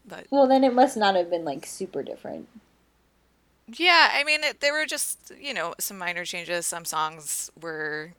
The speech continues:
Speaker 1: added and stuff. Um, the accent change that I mentioned,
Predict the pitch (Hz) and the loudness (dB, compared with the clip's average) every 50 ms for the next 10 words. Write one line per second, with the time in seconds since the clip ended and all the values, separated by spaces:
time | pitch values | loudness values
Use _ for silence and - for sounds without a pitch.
0 | _ - 160 147 147 151 156 151 151 151 151 151 156 160 170 _ _ _ _ _ | _ -8 -6 -4 -4 -4 -4 -6 -6 -8 -8 -10 -12 -16 -20 _ _ _ _ _
1 | _ - 160 156 - - - 156 151 147 156 156 - - - - _ _ _ _ | _ -20 -14 -12 -10 -10 -10 -10 -12 -14 -14 -16 -18 -20 -20 -20 _ _ _ _
2 | _ _ _ _ _ _ _ _ _ _ _ _ _ - 165 147 143 143 143 143 | _ _ _ _ _ _ _ _ _ _ _ _ _ -16 -14 -12 -12 -14 -14 -16
3 | 143 135 139 143 143 151 170 165 _ _ _ - - 170 156 156 - - 175 170 | -18 -20 -20 -20 -20 -20 -20 -20 _ _ _ -14 -6 -4 -2 -2 2 4 4 4
4 | 160 - - - 175 160 - - - - 156 160 156 151 151 156 160 - - - | 4 2 -2 -6 -6 -8 -8 -10 -12 -10 -10 -12 -12 -14 -16 -14 -10 -8 -8 -8
5 | - - _ _ 165 151 135 147 143 139 143 147 151 - - 147 143 143 147 151 | -10 -12 _ _ -16 -14 -14 -14 -12 -14 -14 -14 -14 -14 -14 -16 -18 -18 -20 -20
6 | - | -20